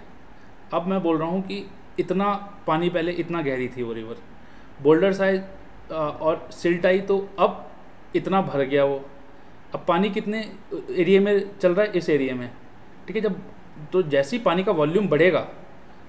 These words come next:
तो ये ओवरफ्लो हो जाएगा, ठीक है, क्योंकि यहाँ तो नीचे बालू और बोल्डर जमा हो गए, ठीक है। इसलिए desiltation of rivers बहुत ज़्यादा ज़रूरी होता है, ठीक है। Then बहुत बार landslides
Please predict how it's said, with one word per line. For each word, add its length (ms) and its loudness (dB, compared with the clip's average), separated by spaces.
तो 100 6
ये 160 4
ओवरफ्लो 460 6
हो 80 6
जाएगा, 440 -4
ठीक 100 -4
है, 60 -4
क्योंकि 200 -4
यहाँ 240 2
तो 80 2
नीचे 240 2
बालू 280 4
और 180 8
बोल्डर 320 4
जमा 220 2
हो 140 0
गए, 140 -10
ठीक 80 -6
है। 160 -2
इसलिए 320 0
desiltation 680 4
of 100 2
rivers 240 8
बहुत 220 4
ज़्यादा 200 6
ज़रूरी 320 2
होता 280 -2
है, 80 -12
ठीक 120 -2
है। 120 -2
Then 200 2
बहुत 220 2
बार 320 4
landslides 680 0